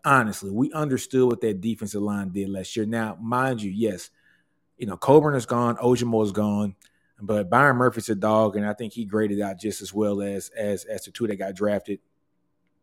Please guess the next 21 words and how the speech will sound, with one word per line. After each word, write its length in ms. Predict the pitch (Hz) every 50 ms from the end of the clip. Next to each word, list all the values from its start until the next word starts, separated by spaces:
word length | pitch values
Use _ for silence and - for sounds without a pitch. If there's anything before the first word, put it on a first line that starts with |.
| _ _ _ _ - - -
I 80 | - -
think 160 | - 123 104
Alfred 320 | 113 123 117 - 110 95
Collins, 400 | - 120 117 110 107 107 98 98
man, 260 | 104 107 107 107 104 98
he's 320 | 113 117 107 - - - _ _ _ _ _ _ _ _ _ _ _ _
hoping 340 | - - 131 135 135 123 117 107
Alfred 340 | 120 117 113 - 117 101 -
Collins 380 | - 120 117 113 110 107 101
flicks 260 | - - 117 110 - -
the 60 | 107
light 220 | 110 110 107 101
switch 260 | - 110 104 - -
on, 180 | 107 107 107 104
which 160 | 107 101 98
everybody 380 | 107 113 110 107 107 101 104 104
has 160 | 95 - -
said 160 | - 113 104
that 100 | 101 90
he 140 | 104 101 92
has. 440 | 107 107 107 107 107 104 90 -